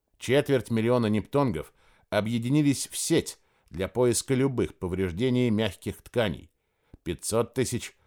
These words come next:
начали прощупывать кору головного мозга в поисках активных участков,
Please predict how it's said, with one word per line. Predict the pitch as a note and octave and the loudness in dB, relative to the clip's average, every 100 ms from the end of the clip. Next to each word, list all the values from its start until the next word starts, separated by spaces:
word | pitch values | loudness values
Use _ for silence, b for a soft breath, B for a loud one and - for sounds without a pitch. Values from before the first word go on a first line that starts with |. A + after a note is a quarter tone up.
| _ _ - | _ _ -4
начали | A2+ C#3 D#3 | -2 0 0
прощупывать | D3+ C#3 A#2+ - D3+ D3+ C#3+ - | 2 0 0 -4 0 2 0 2
кору | B2 C#3+ | 2 2
головного | C3+ C3 B2 B2+ B2+ A2+ | 4 6 6 4 4 4
мозга | C3+ D3 G#2 F2+ - b b | 4 2 2 -2 -4 b b
в | _ | _
поисках | A#2+ B2 A2 - G#2+ - | 2 2 2 -4 -8 -6
активных | A2+ - B2+ A#2 A2 - | -8 -4 -2 0 -2 -4
участков, | A2 - C#3+ - - D#2 | -8 -2 -2 -2 -8 -12